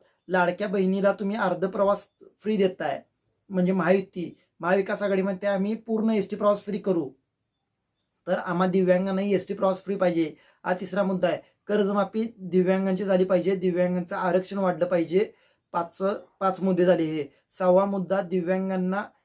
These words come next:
नोकरीमध्ये, म्हणजे खाजगी नोकरी असेल, निमशासकीय असेल किंवा शासकीय नोकरीमध्ये प्राधान्य दिले पाहिजे. दिव्यांगांना जे काही तुम्ही बाकीच्यांना ज्या, ज्या प्रमाणात बाकीच्यांना देताय,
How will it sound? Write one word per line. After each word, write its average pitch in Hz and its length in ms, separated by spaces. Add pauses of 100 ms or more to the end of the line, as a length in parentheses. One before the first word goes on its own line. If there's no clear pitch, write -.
(160)
नोकरीमध्ये, 190 640
म्हणजे 170 300
खाजगी 151 300
नोकरी 196 260
असेल, 196 220
निमशासकीय 202 580
असेल 190 220
किंवा 208 180
शासकीय 190 360
नोकरीमध्ये 190 560
प्राधान्य 180 380
दिले 175 160
पाहिजे. 175 400 (420)
दिव्यांगांना 196 800 (400)
जे 190 120
काही 208 420 (500)
तुम्ही 202 180
बाकीच्यांना 190 640
ज्या, 196 260 (160)
ज्या 196 140
प्रमाणात 196 440 (140)
बाकीच्यांना 190 800 (100)
देताय, 180 560